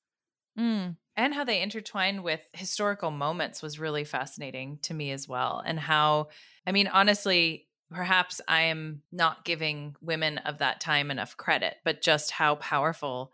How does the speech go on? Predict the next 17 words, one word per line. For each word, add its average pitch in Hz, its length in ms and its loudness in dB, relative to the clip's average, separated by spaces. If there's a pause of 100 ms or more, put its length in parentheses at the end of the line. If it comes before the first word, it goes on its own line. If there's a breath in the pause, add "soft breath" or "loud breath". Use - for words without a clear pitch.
(160)
they 175 140 4
really 151 320 4
could 165 320 -2
be 151 340 -2
within 170 400 2
the 160 80 2
scope 151 400 2
of, 147 120 -4
like 147 200 0
you 139 80 -10
said, 147 260 4
of 143 220 0
what 147 340 2
they 156 120 4
were 147 140 -4
able 139 300 -4
to - 180 -10